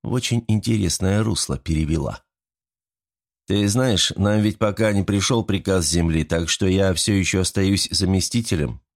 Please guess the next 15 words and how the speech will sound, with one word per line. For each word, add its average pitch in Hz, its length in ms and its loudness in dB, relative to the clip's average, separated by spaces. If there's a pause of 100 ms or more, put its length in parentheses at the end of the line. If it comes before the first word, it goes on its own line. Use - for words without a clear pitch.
(180)
Но 127 260 0
заместителем 127 880 0
Ламбера, 110 600 2
а 80 100 0
не 78 140 0
Хилл. 69 340 -6 (680)
А 107 120 0
что 123 220 0
будет, 120 300 0
когда 117 300 0
придёт 113 360 0
приказ, 113 400 0
я 107 120 2
не 104 120 2
знаю. 107 420 0